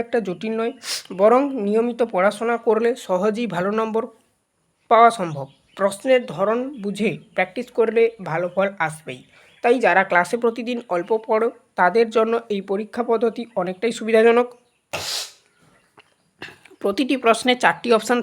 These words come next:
থাকবে, শুধুমাত্র একটি ঠিক হবে। ভুল উত্তর দিলে নেগেটিভ মার্কিং থাকবে না, অর্থাৎ যেটা, আহ, বিভিন্ন চাকরির পরীক্ষায়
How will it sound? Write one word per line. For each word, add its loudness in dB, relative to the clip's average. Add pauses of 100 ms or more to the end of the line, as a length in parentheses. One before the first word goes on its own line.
থাকবে, -2 (180)
শুধুমাত্র -2 (200)
একটি -14 (100)
ঠিক -6
হবে। -6 (500)
ভুল 0
উত্তর 6 (120)
দিলে 6 (140)
নেগেটিভ 0
মার্কিং 2 (140)
থাকবে 2
না, -2 (220)
অর্থাৎ 0
যেটা, 2
আহ, -8 (100)
বিভিন্ন 0 (100)
চাকরির 4
পরীক্ষায় 0